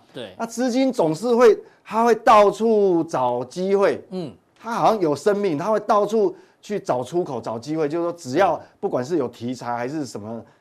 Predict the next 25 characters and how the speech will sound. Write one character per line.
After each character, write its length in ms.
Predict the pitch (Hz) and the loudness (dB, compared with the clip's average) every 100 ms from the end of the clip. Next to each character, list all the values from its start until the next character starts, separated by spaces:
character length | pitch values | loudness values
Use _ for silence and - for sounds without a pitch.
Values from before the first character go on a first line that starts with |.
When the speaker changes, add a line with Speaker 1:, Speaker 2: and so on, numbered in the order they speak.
| _ | _
Speaker 2:
基 140 | 151 | -12
本 160 | 139 113 | -8 -6
面 160 | 143 | -6
的 60 | 123 | -6
东 180 | 123 123 | -6 -8
西 160 | 117 | -8
哦， 80 | 117 | -8
Speaker 1:
嗯。 160 | 127 101 87 | -10 -16 -12
Speaker 2:
它 100 | 226 | -2
会 120 | 233 | -2
找。 180 | 220 127 | -2 -6
你 80 | 143 | -6
看 220 | 214 - _ _ _ _ - | -6 -8 _ _ _ _ -4
这 100 | 254 | 2
个 320 | 233 214 208 - _ _ _ _ _ | 6 6 4 -2 _ _ _ _ _
证 260 | - 269 214 | 4 6 6
券 240 | 240 220 | 4 4
划 300 | 190 226 226 | 2 2 4
拨 260 | 208 214 220 | 6 6 4
存 280 | 214 170 208 | 2 -4 0
款 240 | 160 139 | 0 0
余 200 | 143 143 | -2 0
额 160 | 131 131 | -2 -2
哈， 280 | 131 107 - | -4 -6 -8
Speaker 1:
对。 180 | 123 92 | -12 -12